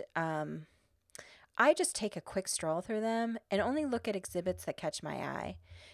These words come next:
It probably means that I leave a lot behind, but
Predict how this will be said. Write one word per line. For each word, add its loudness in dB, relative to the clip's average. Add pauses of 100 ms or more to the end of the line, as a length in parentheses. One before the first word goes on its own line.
(140)
It 6
probably 6
means 0
that 4
I 8
leave 0
a 2
lot 4
behind, -2
but 8